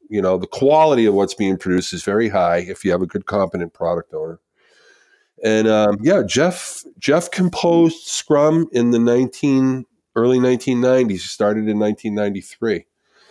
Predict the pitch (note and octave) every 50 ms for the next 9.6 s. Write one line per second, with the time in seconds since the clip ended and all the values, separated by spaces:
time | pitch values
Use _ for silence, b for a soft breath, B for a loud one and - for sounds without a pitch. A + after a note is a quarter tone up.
0 | b b b b b - C#3 E3+ G3+ F3+ C#3+ C3 A#2+ - - - C3 A#2+ A#2 A#2
1 | G#2 - - - E3+ F3 - - B2+ G#2+ G2 G2 G2+ G#2 G2+ - - A2+ G#2+ G#2+
2 | - C3+ C#3+ C#3 A#2+ G#2 G2+ G#2 G#2 - - B2 A#2+ - - A2 G#2 G#2 F#2 -
3 | G#2+ G2+ G2 F#2+ G2 A#2 A#2+ - B2 - - G#2 F#2+ - - C#3+ D#3 E3+ - -
4 | G#2+ F2+ E2+ - F2+ E2+ - - F#2 F#2 F2+ - G2+ F#2+ F#2+ - B2 A#2+ G#2+ -
5 | A#2 G#2 G2 G2+ - - A#2+ A2 - G2 F#2+ F#2 - A2+ G2+ F#2+ F#2+ F#2+ F#2 F2
6 | F#2 G2+ C3 C#3+ B2+ - - G#2 F#2+ F2 G2+ G#2+ A#2+ C3 - - G2+ F2 F2 E2+
7 | F2+ G2+ G#2 G#2+ G#2 G2 G2+ F2+ - - _ _ _ - G#2 G2 - G2+ - -
8 | G2+ F2+ F#2 E2+ F#2+ G2 G2+ F#2+ G2+ A#2 A2+ G#2 F#2 F2 - _ - G2 G2 F#2
9 | F#2+ F2+ F2+ G#2 B2 B2+ - - - E2+ F2 F2+